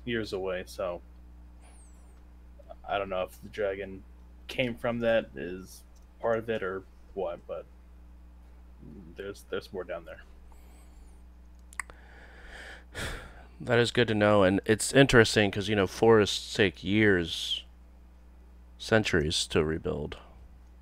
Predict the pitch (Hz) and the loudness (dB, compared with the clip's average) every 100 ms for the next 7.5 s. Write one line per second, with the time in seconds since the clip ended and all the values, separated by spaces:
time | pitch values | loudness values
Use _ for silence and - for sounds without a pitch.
0 | - - - - - - - - - 87 | -20 -20 -20 -20 -20 -20 -20 -12 -4 -4
1 | 98 95 - 110 101 92 90 - - - | -2 -2 0 2 4 4 2 -4 -14 -18
2 | - - - - - - - 117 107 98 | -20 -20 -20 -20 -20 -12 0 4 6 6
3 | 95 - - - - - - - - - | 6 2 -20 -20 -20 -20 -20 -20 -20 -20
4 | - - - - - - - 123 117 113 | -20 -20 -20 -14 -14 -8 4 6 8 8
5 | 107 110 - 92 98 95 - 92 90 90 | 8 4 2 -4 -2 -2 -2 -2 0 0
6 | 92 87 87 90 82 - - 98 92 87 | -4 -4 0 0 0 -4 -4 -2 -2 0
7 | 85 85 85 85 | 2 4 4 2